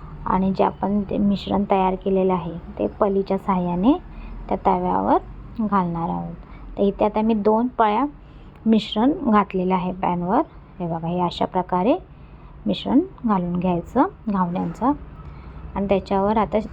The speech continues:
तो घावणा शेकण्यासाठी वरून झाकण ठेवून द्यायचा. तो एका साईड म्हणजे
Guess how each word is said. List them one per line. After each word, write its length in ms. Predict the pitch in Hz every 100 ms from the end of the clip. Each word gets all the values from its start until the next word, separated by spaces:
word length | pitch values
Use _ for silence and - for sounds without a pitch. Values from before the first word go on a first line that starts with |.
| -
तो 60 | 220
घावणा 320 | 220 214 208
शेकण्यासाठी 760 | 214 214 202 208 208 196 190 285
वरून 380 | 349 196 214 359 - - 233 185 196
झाकण 400 | 202 214 - 202
ठेवून 300 | 185 180 175
द्यायचा. 420 | 170 175 160 180 170 - - - - _ _ _ _ _ - - - - - - - - - -
तो 180 | 202 220
एका 200 | 214 214
साईड 280 | 214 214 214
म्हणजे 200 | 214